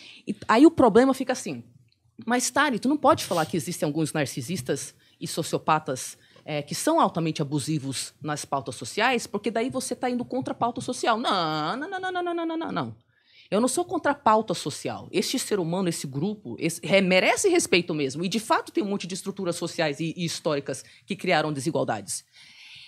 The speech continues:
É que esta pessoa que tá entrando em contato no, no meu, no meu particular, me chamando de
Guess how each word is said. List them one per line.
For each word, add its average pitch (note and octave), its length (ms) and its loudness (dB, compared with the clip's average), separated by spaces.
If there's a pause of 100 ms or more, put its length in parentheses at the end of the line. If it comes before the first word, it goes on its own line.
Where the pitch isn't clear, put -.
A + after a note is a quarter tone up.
(160)
É G#3 120 0
que A3 280 -12
esta F4 540 2
pessoa D3+ 720 2 (320)
que - 100 -6
tá A#3 160 4
entrando C4 300 2
em D4 60 0
contato G3+ 720 -2
no, E3 200 -2
no E3+ 120 0
meu, C#3 880 2 (220)
no D3+ 140 -2
meu D#3 240 4
particular, D3 800 -2 (300)
me G#3 120 2
chamando A3 480 2
de F#3 100 -6